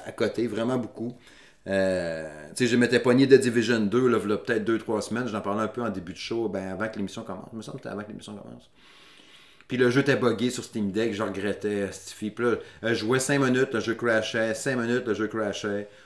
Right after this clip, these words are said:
Puis là, j'ai découvert c'était quoi le bug. Ah, ok, c'est l'overlay de Ubisoft Connect qui,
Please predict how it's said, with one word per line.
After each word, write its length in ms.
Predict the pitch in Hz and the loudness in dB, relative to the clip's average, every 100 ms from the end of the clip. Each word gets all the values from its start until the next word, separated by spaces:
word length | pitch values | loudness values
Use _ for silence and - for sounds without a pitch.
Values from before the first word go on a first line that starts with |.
| - | -2
Puis 80 | 123 | 0
là, 0 | |
j'ai 80 | |
découvert 400 | 127 123 123 135 | 0 0 2 2
c'était 160 | 131 120 | 4 2
quoi 160 | 120 110 | 4 2
le 60 | |
bug. 420 | 95 107 110 110 - | 2 2 4 2 0
Ah, 220 | 117 123 131 | -2 0 -2
ok, 60 | 127 | -2
c'est 140 | 113 | 0
l'overlay 840 | 110 123 113 120 120 113 110 123 117 | 2 2 2 2 2 0 0 0 0
de 260 | 107 98 | -2 0
Ubisoft 640 | 104 110 107 - 131 - | -2 -4 -6 -4 -4 -4
Connect 500 | - 113 107 117 - | -2 0 0 -2 -6
qui, 160 | - | -14